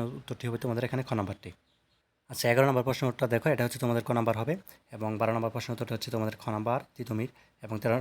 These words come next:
নম্বর হবে তোমাদের খ নাম্বারটা। আচ্ছা, চোদ্দ নম্বর হবে তোমাদের গ নাম্বারটা, পনেরো নম্বর হচ্ছে তোমাদের এখানে খ নাম্বারটা, ষোলো নম্বর হচ্ছে তোমাদের খ নাম্বার, সতেরো নম্বর হচ্ছে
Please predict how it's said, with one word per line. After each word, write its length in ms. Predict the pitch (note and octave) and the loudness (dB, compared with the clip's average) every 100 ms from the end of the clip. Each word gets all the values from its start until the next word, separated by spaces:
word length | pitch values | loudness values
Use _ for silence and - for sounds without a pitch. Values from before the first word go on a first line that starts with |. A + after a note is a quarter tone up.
| A#2+ | 0
নম্বর 200 | A#2 G#2 | -2 -2
হবে 100 | A#2+ B2 | -4 -2
তোমাদের 200 | A#2 A2 G#2+ | -2 -2 -2
খ 20 | |
নাম্বারটা। 260 | G#2 G2 G2+ | -2 -4 -6
আচ্ছা, 120 | G2 G#2 | -10 -8
চোদ্দ 120 | B2 A#2+ | -4 -2
নম্বর 140 | A2+ A2+ | -2 -2
হবে 100 | A#2 A#2+ | -2 -2
তোমাদের 220 | A2+ A2 A2+ - A#2 | -4 -6 -10 -12 -6
গ 20 | A#2 | -4
নাম্বারটা, 260 | A2 A2 - | -2 -2 -4
পনেরো 160 | C3 A#2+ | -6 -4
নম্বর 120 | A2+ A2 | -4 -6
হচ্ছে 140 | - | -6
তোমাদের 200 | A2 A2 G#2+ | -4 -4 -4
এখানে 220 | A#2 A2+ - | -6 -6 -4
খ 20 | A2+ | -2
নাম্বারটা, 280 | G#2+ - F#2 - - - - | -2 -4 -8 -12 -16 -16 -12
ষোলো 140 | - A#2+ | 0 2
নম্বর 140 | A#2+ A#2+ | 2 -2
হচ্ছে 140 | A#2 B2 | -4 -2
তোমাদের 200 | A#2 A#2 - | 0 0 -2
খ 40 | A#2+ | -6
নাম্বার, 200 | A#2 B2+ B2+ | -4 -4 -4
সতেরো 160 | B2 A#2 | -4 -2
নম্বর 140 | A#2 | -4
হচ্ছে 140 | A2 | -4